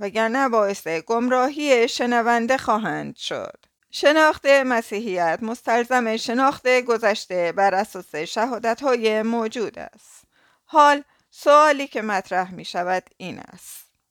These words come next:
آیا شهادات شفاهی اولیه در مورد عیسی قابل اعتماد و درست هستند؟ آیا این شهادات سخنان و اعمال عیسی را به درستی منتقل کردند؟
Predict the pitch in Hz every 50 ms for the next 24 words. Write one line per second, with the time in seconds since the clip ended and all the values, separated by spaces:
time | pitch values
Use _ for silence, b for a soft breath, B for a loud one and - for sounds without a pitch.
0 | _ _ _ _ _ 233 262 269 277 262 262 254 254 262 - - - 240 247 285
1 | 247 214 214 226 208 196 - - 151 156 180 - - 190 202 - _ 202 202 220
2 | 214 214 196 196 180 - - - 196 190 190 190 196 190 185 180 180 180 165 156
3 | 147 - - 202 208 208 214 214 208 196 180 - 180 165 - - - 190 185 -
4 | - - - 233 226 226 214 202 196 - 208 202 196 180 175 180 180 170 151 -
5 | - - 185 175 165 - - 185 160 165 170 170 165 160 151 - - 135 185 196
6 | 190 - _ 233 247 277 285 240 185 156 - - - _ 170 170 151 165 - -
7 | - 160 170 170 170 175 180 185 - - _ b b b b b b b _ -
8 | 285 294 302 302 294 294 285 277 - - 262 262 262 254 247 - - 233 214 233
9 | 214 175 175 - 190 175 170 160 185 - - 226 - - 247 233 - 247 240 240
10 | 262 262 262 262 254 247 240 240 - - 247 247 240 247 254 269 269 269 277 262
11 | 247 - 247 254 247 - - 247 247 240 247 240 240 240 240 233 226 - 233 220
12 | 208 233 - - - 233 233 240 240 233 240 240 220 220 - 220 202 190 208 196
13 | 175 143 - - - 185 165 160 147 - 160 165 170 180 185 190 196 196 196 220
14 | 220